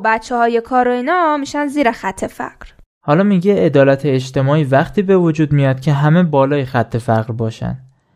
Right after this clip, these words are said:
Speaker 2: یه حداقل امکاناتی داشته باشن. حالا نه اینکه همه خیلی پولدار و مرفه و اینا باشن، اما از یه رفاه نسبی برخوردار باشن. متوجه شدی؟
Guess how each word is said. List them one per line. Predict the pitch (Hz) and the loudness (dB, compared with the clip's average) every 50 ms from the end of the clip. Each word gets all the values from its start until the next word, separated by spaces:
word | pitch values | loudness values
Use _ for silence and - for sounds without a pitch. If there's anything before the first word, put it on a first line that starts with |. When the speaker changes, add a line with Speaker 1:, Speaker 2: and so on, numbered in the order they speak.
| _ _ _ _ _ _ - | _ _ _ _ _ _ -4
Speaker 2:
یه | 220 220 | -4 -2
حداقل | 196 175 170 156 143 143 143 143 143 143 139 | 0 0 0 2 2 2 2 4 2 2 2
امکاناتی | 135 135 139 135 143 139 135 143 151 143 - 123 | 2 0 0 0 0 0 2 2 0 0 0 -2
داشته | 120 113 110 - - 120 110 | -2 -2 -2 -2 -4 -4 -4
باشن. | 113 113 - - 120 113 127 - - - | -4 -6 -6 -6 -6 -8 -8 -10 -10 -6
حالا | - 135 143 165 | -4 -2 0 2
نه | 175 180 | 2 2
اینکه | 185 180 160 - - 131 | 2 2 0 0 0 -2
همه | 117 120 127 120 120 123 | 0 2 2 2 2 0
خیلی | - - 135 127 123 123 | 0 0 -2 0 0 -2
پولدار | 127 - - - 127 117 110 110 117 117 127 135 | -4 -6 -6 -4 -2 -2 0 0 2 2 4 2
و | 131 | 2
مرفه | 123 117 113 110 110 110 110 - _ - 127 127 | 2 0 0 0 0 -2 -2 -6 _ -4 -2 -2
و | 135 139 131 | -2 -4 -6
اینا | 117 113 120 117 117 120 117 | -6 -6 -4 -2 -2 -2 -2
باشن، | 110 107 107 - - 117 117 120 - _ _ _ _ _ _ _ _ _ _ | -2 -4 -6 -6 -8 -10 -10 -10 -12 _ _ _ _ _ _ _ _ _ _
اما | - 196 220 220 214 | -4 -2 2 2 2
از | 202 185 180 | 2 2 2
یه | 214 208 | 2 2
رفاه | 190 175 156 - 180 165 151 | 4 2 2 2 2 2 4
نسبی | 147 147 143 143 135 - - 180 165 | 4 4 2 0 -2 0 -2 -2 0
برخوردار | 156 143 135 131 131 131 123 123 127 131 131 127 | 2 0 0 0 0 -2 -2 0 2 2 2 2
باشن. | 123 123 117 - - 110 107 - _ _ _ _ _ _ _ _ _ | 2 -2 -4 -4 -6 -10 -10 -10 _ _ _ _ _ _ _ _ _
متوجه | 156 156 - 165 160 151 156 170 185 | -2 0 2 4 2 2 2 2 -2
شدی؟ | 175 - 190 180 151 135 127 127 127 143 | -2 0 0 0 2 2 2 2 2 0